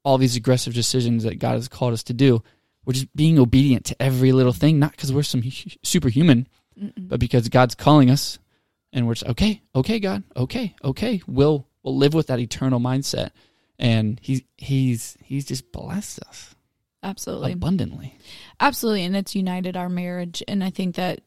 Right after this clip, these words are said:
Speaker 2: that's the takeaway for the listener who's like, "Yeah, but I don't understand how that's going to, you know, or I pray already." But, like, when you're praying together and you're praying for the same thing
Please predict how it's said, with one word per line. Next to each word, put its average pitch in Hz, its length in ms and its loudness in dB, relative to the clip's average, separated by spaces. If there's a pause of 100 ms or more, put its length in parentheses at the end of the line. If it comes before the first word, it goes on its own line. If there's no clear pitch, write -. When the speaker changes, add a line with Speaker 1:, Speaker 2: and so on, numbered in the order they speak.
(160)
Speaker 2:
that's 196 260 -6
the 180 160 -8
takeaway 180 460 -2
for - 100 -12
the 170 80 -4
listener 185 320 -4
who's 180 160 0
like, 190 160 -8
"Yeah, 208 60 -8
but 185 120 -8
I 190 40 -6
don't 190 260 -8
understand 185 520 -4
how 180 120 -2
that's 170 240 -6
going 180 360 -2
to, 175 640 -2 (460)
you 202 120 0
know, 170 400 0
or 185 180 -2
I 190 180 0
pray 214 280 0
already." 208 420 0
But, 196 280 -2
like, - 380 -8
when 196 220 -6
you're 185 100 -4
praying 190 440 -2 (160)
together 190 680 -4 (380)
and 190 100 -4
you're 180 120 -4
praying 185 240 -4
for 180 120 -8
the 170 120 -6
same 180 340 -2
thing 196 500 -2